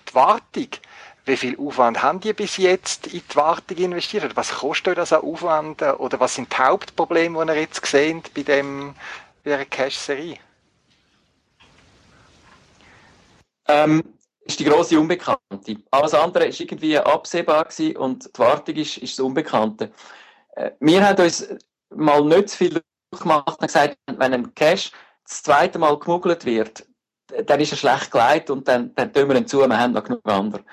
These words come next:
Speaker 2: Ähm, und dann haben wir, äh, sehr viele Angebote bekommen, also wirklich, äh,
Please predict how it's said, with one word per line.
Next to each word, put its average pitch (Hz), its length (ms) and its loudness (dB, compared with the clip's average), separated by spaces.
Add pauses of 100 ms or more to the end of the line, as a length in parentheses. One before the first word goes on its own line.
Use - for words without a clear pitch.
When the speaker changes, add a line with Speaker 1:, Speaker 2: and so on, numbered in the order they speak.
(540)
Speaker 2:
Ähm, 127 400 2 (420)
und 147 220 2
dann 196 200 4
haben 202 140 4
wir, - 260 0
äh, 139 220 -4 (140)
sehr 190 340 2
viele 190 260 4
Angebote 185 480 0
bekommen, 196 340 0
also 127 260 -2
wirklich, 160 320 -8 (580)
äh, 139 420 0